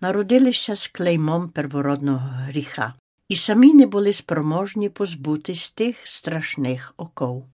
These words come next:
Аж надійшла повнота часу, на яку очікували люди вже тисячами років, про яку так певно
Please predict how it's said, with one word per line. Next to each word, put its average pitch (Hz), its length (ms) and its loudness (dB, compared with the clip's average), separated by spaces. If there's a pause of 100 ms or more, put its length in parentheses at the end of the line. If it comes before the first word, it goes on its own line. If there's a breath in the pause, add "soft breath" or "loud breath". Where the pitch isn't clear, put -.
(240)
Аж 240 200 -4
надійшла 240 600 4
повнота 190 640 -8
часу, 131 600 -8 (260)
на 165 100 0
яку 170 340 0
очікували 208 760 -4
люди 170 400 -4
вже 156 300 -4
тисячами 165 840 -6
років, 139 540 -8 (180)
про 185 160 -2
яку 180 300 -2
так - 340 -8
певно 220 520 -2